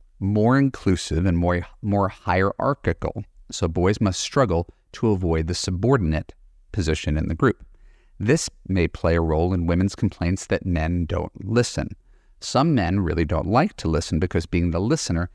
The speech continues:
makes them feel one down, like a child listening to adults or an employee to a boss. Something I never thought of before,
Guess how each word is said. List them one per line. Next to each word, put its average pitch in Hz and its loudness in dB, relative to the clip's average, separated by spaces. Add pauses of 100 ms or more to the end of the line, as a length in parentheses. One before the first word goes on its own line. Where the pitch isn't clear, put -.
(260)
makes 95 -2
them 107 0
feel 85 0
one 90 2
down, 80 0
like 85 -4
a 85 -2
child 110 0
listening 85 -2
to 80 0
adults 85 0 (300)
or 98 -2
an 87 0
employee 85 0
to 80 -2 (100)
a 85 -6
boss. - -6 (2000)
Something - 2
I 381 6
never 359 2
thought 330 0
of 160 0
before, 87 -4